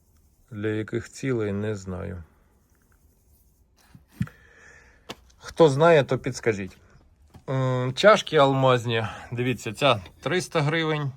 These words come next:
М, сто п'ятдесят на сорок.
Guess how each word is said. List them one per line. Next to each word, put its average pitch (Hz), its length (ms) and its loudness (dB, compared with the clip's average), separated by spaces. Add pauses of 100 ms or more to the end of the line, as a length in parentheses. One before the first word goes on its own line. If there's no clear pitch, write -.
(2500)
М, 127 220 0
сто 127 220 -4
п'ятдесят 131 520 -2
на 123 120 0
сорок. 120 560 2